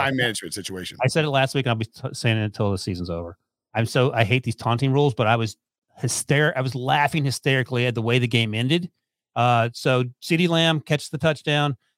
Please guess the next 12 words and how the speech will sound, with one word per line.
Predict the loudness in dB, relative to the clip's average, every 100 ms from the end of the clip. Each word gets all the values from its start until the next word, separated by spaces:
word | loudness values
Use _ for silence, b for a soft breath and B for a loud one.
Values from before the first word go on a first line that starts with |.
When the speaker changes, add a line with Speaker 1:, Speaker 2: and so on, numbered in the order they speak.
| _
Speaker 2:
and | -2
he | 0
slows | 2 2 4 4
up | 4 2 0
'cause | -8 -6
who | -2 0
cares? | 2 4 4 0 -4
Jalen | 2 2 4
Mills | 2 2 2
keeps | 0 -2
coming | 2 2 2 0 -2
and | -4 -4